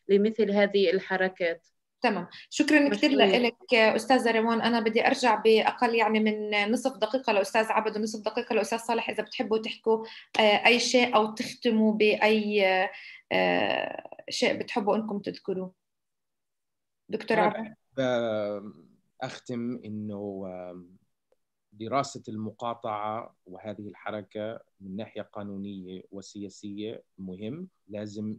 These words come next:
Speaker 3: نستمر، آه، في، في هذا النقاش. خلينا ناخذ بالمضمون إنه كل القوانين الدولية والمؤتمرات والقرارات الأمم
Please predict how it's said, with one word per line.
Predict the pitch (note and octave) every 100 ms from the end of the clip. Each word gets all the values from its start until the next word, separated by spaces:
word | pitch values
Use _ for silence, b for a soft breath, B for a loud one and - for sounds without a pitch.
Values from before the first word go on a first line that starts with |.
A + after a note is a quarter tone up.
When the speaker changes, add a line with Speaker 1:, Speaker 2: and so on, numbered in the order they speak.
| G2+
Speaker 3:
نستمر، | G2 - A2+ B2+ A#2+ - _ _ _ _ _ _ -
آه، | F#2+ F#2+ F#2+ _
في، | - G#2 -
في | A2+ G#2
هذا | A2+ G#2
النقاش. | G2 G2 - G#2+ E3 - _ _ _ _ _ _ _ _
خلينا | B2 C3 D3+ C3+ C3+ _ -
ناخذ | B2+ D#3 D#3 C3+
بالمضمون | A#2+ A#2+ B2+ B2 A#2+ A#2 A#2 A#2 G2 F#2+ _ -
إنه | A2+ G#2+ -
كل | F3 C#3+ A2 F#2+ F#2+ _ _
القوانين | _ B2 A2+ A#2 C#3+
الدولية | A#2+ G#2+ A2+ A2+ G#2+ F#2 - _ _ _ _
والمؤتمرات | F#2+ G#2 A2+ A#2 A#2 A#2+ A#2 A#2+ C3 - - B2+ B2 B2 A2+ E2+ -
والقرارات | F#2+ A2+ A#2 A#2+ B2 B2+ A#2+
الأمم | -